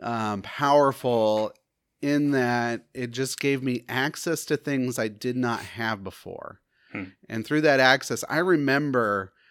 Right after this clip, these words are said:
Speaker 1: I remember it 'cause I was, you know, in, in Saint Louis, we were doing this, and I remember the exact,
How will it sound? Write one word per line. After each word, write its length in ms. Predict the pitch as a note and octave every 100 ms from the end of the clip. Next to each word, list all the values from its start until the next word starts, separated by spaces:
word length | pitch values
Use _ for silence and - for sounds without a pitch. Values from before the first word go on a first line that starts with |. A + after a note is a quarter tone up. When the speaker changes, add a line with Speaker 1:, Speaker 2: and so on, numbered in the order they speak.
| _ _ _
Speaker 1:
I 140 | C3
remember 520 | D3+ D#3+ D#3+ D3+ C3+ B2+
it 40 | A#2+
'cause 160 | A#2+
I 100 | B2+
was, 340 | B2+ A#2+ G#2+ -
you 160 | A2 A#2+
know, 200 | A#2 A#2
in, 540 | A2 A#2+ B2 B2 B2 B2 A#2+
in 320 | A#2+ A#2 A2
Saint 260 | - C3+
Louis, 400 | C3+ A#2 A2+ A2
we 100 | A#2
were 120 | A2+ A2
doing 240 | G#2+ G#2+
this, 320 | A2 A2 - -
and 120 | A2+
I 80 | B2
remember 520 | C#3+ C#3 C3+ B2 A#2+
the 180 | A2+ G#2+
exact, 760 | G#2+ G#2 A2+ A#2 B2 A#2+ -